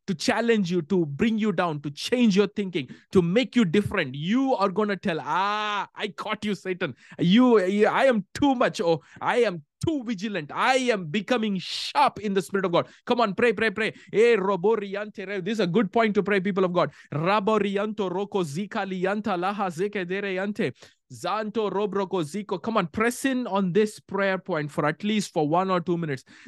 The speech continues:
Rafo shekori ando roko sikeni yante. Zala mahando ria turiando. Zekori ando robroko sikariata. Sala makoni ando robro moniante. Rebrok, Holy Spirit, help us.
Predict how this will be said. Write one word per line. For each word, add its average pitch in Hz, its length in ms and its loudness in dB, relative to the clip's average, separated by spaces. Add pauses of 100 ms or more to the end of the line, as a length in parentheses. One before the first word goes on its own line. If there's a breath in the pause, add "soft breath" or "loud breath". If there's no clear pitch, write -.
Rafo 185 580 4
shekori 185 680 0
ando 185 360 0
roko 180 360 -4
sikeni 190 540 -4
yante. 185 380 -4 (280 loud breath)
Zala 202 500 4
mahando 185 720 0
ria 208 420 -2
turiando. 208 800 -2 (220 loud breath)
Zekori 214 640 -4
ando 208 380 -2
robroko 196 560 -4
sikariata. 208 960 -2 (180 loud breath)
Sala 220 480 2
makoni 214 520 2
ando 214 360 0
robro 202 340 0
moniante. 220 760 -4 (180 loud breath)
Rebrok, 202 500 4
Holy 233 280 2
Spirit, 220 500 -2
help 226 380 -4
us. 180 280 -2